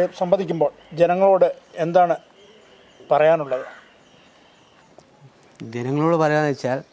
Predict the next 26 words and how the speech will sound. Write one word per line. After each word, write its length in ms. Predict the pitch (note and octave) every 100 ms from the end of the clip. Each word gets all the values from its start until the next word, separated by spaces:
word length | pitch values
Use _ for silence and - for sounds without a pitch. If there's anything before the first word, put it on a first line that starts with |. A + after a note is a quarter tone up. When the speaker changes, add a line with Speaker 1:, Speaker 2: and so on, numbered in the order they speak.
| C3+
Speaker 2:
നമ്മുടെ 240 | B2+ D3
ഈ 40 | C#3+ C3
നാടിൻ്റെ 380 | C3+ C#3 C#3 C#3 - - - - - _ - - - -
ശോചനീയാവസ്ഥയെക്കുറിച്ച്, 960 | C3 C#3 D3 D3 C3 C#3 C3 A#2 C3 C3 - _ - - - - - -
നമ്മുടെ 220 | C#3 D3+ C#3+
നാ-, 140 | C3+ C3+
ഈ 40 | C3+ B2+
ഉളിക്കൽ 260 | C3 D#3 D3+
പഞ്ചായത്തിൻ്റെ 560 | C#3+ C3+ C3+ C3+ C#3 D3 - - - _ _ - _ _ C3
ഈ 20 | C3 B2+ B2
ശോചനയെ 300 | - C#3 C#3+ C3+
കുറിച്ച്, 180 | B2+ -
കുറിച്ചാണ് 320 | C3 - C#3 C3+
ഞാൻ 80 | B2
പറയാനുള്ളത്. 420 | B2 B2+ A#2+ C3+ G3+ - - - - - - _ -
ഈ, 40 | D3+ E3 E3 D3+
പിന്നെ, 340 | C#3 C3+ B2+ B2
നമ്മുടെ 260 | A#2+ C3 C3+ - - - - C3
മനോജ് 240 | C3+ C3+ C#3+
സാറ് 160 | C#3 C3+
പറഞ്ഞ 160 | B2+ C#3
പോലെ 120 | C3
തന്നെ 160 | A#2+ C#3 F#3 - - D#3 C3 - - - - - - - - - C#3+
ഈ 20 | D#3
ഉളിക്കലിലെ, 500 | D#3 D3+ F#3 E3+ E3+ D#3 - D#3+
ഉം, 180 | D3+